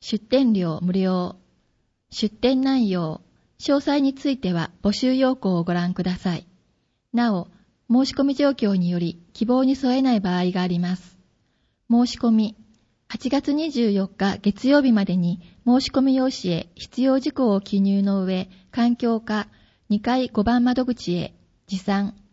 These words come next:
郵送、電子メールで申し込みください。申し込み用紙及び募集要項は、環境課窓口、市ホームページ、または安曇野エコプランネット、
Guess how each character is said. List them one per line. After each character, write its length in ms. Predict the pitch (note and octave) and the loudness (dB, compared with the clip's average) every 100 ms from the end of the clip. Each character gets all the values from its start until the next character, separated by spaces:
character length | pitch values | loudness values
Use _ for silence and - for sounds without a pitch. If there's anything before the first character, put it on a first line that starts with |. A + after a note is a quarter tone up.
| - | -4
郵 200 | A3+ A#3 | -2 -2
送、 400 | - A3+ A3 - _ - | -2 -2 -2 -6 _ -2
電 200 | A#3+ C4+ | 0 0
子 120 | D4 | 0
メ 160 | C#4+ C#4 | -2 0
ー 40 | |
ル 80 | G3+ | 0
で 80 | F#3 | 0
申 200 | F#3 G3+ | 0 -2
し 80 | |
込 100 | - | -2
み 100 | G#3 | -2
く 80 | G3 | -2
だ 100 | G3 | -4
さ 220 | G#3 F#3+ | -4 -4
い。 120 | F3 - _ _ _ _ _ - | -6 -10 _ _ _ _ _ -2
申 140 | C4 | -2
し 80 | C#4+ | -2
込 120 | - | -2
み 140 | C4+ C4+ | 0 2
用 140 | B3+ | 0
紙 240 | A#3 - - | -2 -10 -6
及 220 | A3 G#3 | -2 0
び 240 | F#3 E3+ - _ - | -2 -6 -8 _ -4
募 80 | G#3+ | -4
集 220 | - C4+ | 0 2
要 200 | C#4 C#4 | 2 0
項 240 | - F#3+ | 0 0
は、 240 | E3 E3 - - _ _ | 0 -2 -8 -20 _ _
環 240 | A#3+ B3 B3+ | 0 2 2
境 180 | B3+ | 0
課 140 | B3+ A#3 | 0 2
窓 240 | A3 A3 | 2 2
口、 360 | G#3+ - E3 - _ _ - | -2 -6 -10 -12 _ _ -12
市 280 | - A#3+ - | -6 -6 -6
ホ 180 | - A#3 | -2 2
ー 0 | |
ム 120 | A#3+ | 2
ペ 200 | A#3+ B3+ | 2 0
ー 60 | A3 | 0
ジ、 220 | - D3+ - - _ _ | -4 -12 -14 -20 _ _
ま 140 | - | -2
た 180 | G#3 A3+ | 0 0
は 240 | F#3+ E3+ - _ - | 0 -2 -8 _ -4
安 140 | G3+ | -2
曇 200 | A#3 A#3+ | 2 4
野 160 | B3 A#3+ | 4 2
エ 80 | A3 | 0
コ 140 | A#3+ | 0
プ 140 | C4 B3+ | 0 0
ラ 140 | B3 | 0
ン 100 | A3+ - - | -2 -8 -4
ネ 140 | A#3 | -2
ッ 40 | |
ト、 380 | A#3 - F3 - | -4 -4 -6 -6